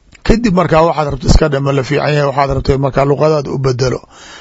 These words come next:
Laakiin salaamta marka hore ku bilow. Walow hadda wax badan isbedelan oo dadkii sidii hore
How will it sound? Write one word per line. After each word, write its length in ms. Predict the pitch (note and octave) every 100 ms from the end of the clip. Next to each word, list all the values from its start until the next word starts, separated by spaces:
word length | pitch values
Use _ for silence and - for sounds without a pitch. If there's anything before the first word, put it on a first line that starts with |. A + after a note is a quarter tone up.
| -
Laakiin 320 | D3+ C#3 - C3+
salaamta 480 | C#3 D3 F3 E3 D#3
marka 260 | E3+ -
hore 160 | D3 C#3+
ku 120 | - B2
bilow. 360 | C3+ C#3 C3+ - - - - _
Walow 220 | F3 F#3+ F3+
hadda 200 | F#3 E3+
wax 120 | D#3+ D3
badan 280 | E3 F#3 F#3
isbedelan 640 | D#3 D3+ C#3+ D3+ D#3 D#3
oo 100 | D3
dadkii 300 | D#3+ - D#3+
sidii 260 | - E3+
hore 300 | D3 C3+ D3